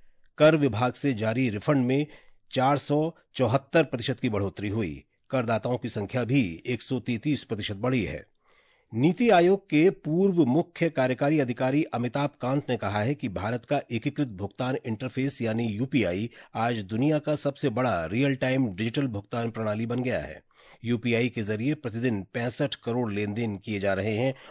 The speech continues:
और ये वीजा को पछाड़कर शीर्ष स्थान पर पहुंच गया है।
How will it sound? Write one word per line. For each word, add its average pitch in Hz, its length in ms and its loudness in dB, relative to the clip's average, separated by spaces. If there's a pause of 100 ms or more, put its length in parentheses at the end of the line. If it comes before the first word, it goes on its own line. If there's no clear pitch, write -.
(120)
और 113 160 0
ये 123 260 2
वीजा 117 380 0
को 135 160 -4
पछाड़कर 117 640 -2 (180)
शीर्ष - 480 -2 (100)
स्थान 123 320 -4
पर 82 280 -10 (260)
पहुंच 110 220 -2
गया 107 200 0
है। - 260 -8